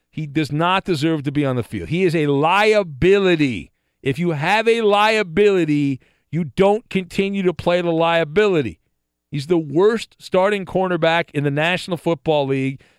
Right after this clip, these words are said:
It is addition by subtraction. I don't care that Sam Shields is damaged goods and they don't wanna play him, or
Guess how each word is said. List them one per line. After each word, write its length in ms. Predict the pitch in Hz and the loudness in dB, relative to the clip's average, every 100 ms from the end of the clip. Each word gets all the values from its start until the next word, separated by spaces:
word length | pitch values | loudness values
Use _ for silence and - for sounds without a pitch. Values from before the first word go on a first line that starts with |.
| - | -4
It 140 | 147 | 0
is 160 | 156 147 | 0 -2
addition 640 | 143 117 175 208 - 208 | -8 -4 -4 -2 -4 -4
by 240 | 156 165 165 | 0 0 0
subtraction. 560 | - 147 202 208 - | -2 -2 0 0 -2
I 140 | 135 175 | -4 -4
don't 160 | 214 | -4
care 280 | - 190 185 | -4 -2 -2
that 140 | 156 147 | -2 -6
Sam 320 | - 175 196 | -4 -4 -4
Shields 480 | - 170 180 180 139 | -6 -4 -2 -2 -2
is 140 | 117 | -4
damaged 440 | 156 165 185 143 | -4 -4 -4 -4
goods 460 | 127 156 156 151 147 - _ _ - | -2 0 0 -2 -8 -20 _ _ -10
and 580 | 117 131 131 131 131 135 | -6 -4 -4 -4 -4 0
they 120 | 151 | 0
don't 100 | 170 | 2
wanna 180 | 175 165 | 0 -2
play 580 | - 165 156 151 156 156 | -2 -2 0 -2 -2 -2
him, 120 | 151 | -2
or 260 | 127 127 | 0 -2